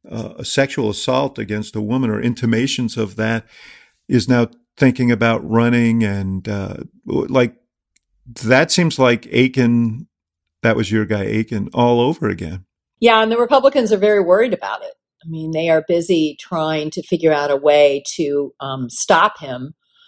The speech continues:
Speaker 2: Um, he, uh, has fallen into a bucket of butter because he can do the Trump mantra.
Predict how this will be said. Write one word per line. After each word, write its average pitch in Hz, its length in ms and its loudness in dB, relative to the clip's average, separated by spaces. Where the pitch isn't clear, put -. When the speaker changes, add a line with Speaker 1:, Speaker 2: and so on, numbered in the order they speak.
Speaker 2:
Um, 160 360 0
he, 190 600 2
uh, 180 180 0
has 170 280 0
fallen 196 400 2
into 175 320 2
a 156 80 6
bucket - 280 4
of - 160 0
butter 185 480 4
because 165 640 2
he 196 240 0
can 170 340 -2
do 180 240 4
the 165 100 2
Trump - 340 0
mantra. 160 540 -2